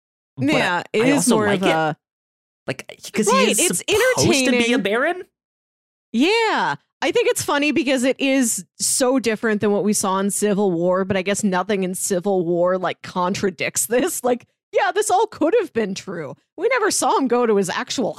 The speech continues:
Speaker 2: house <laughs> at any point. We don't, we don't know his family except for his wife and child
Speaker 1: We,
Speaker 2: that
Speaker 1: we know
Speaker 2: left
Speaker 1: he
Speaker 2: him
Speaker 1: was
Speaker 2: a
Speaker 1: a
Speaker 2: voicemail and then
Speaker 1: Sokovian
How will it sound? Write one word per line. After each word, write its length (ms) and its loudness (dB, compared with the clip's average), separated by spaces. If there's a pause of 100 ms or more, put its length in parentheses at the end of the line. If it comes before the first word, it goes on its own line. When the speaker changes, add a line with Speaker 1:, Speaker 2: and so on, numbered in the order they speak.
(120)
Speaker 2:
house 440 -2
<laughs> 40 -6
at 120 -2
any 280 0
point. 480 -4 (180)
We 240 -2
don't, 200 0
we 120 0
don't 160 -2
know 140 0
his 180 0
family 540 -2
except 300 -6
for 100 -10
his 180 -4 (100)
wife 380 0
and 120 -4
child 480 0
Speaker 1:
We, 100 -2
Speaker 2:
that 100 -4 (200)
Speaker 1:
we 100 0
know 140 0
Speaker 2:
left 120 2
Speaker 1:
he 60 -2
Speaker 2:
him 60 0
Speaker 1:
was 160 4
Speaker 2:
a 40 2
Speaker 1:
a 40 0
Speaker 2:
voicemail 580 0
and 100 -2
then 80 0
Speaker 1:
Sokovian 100 2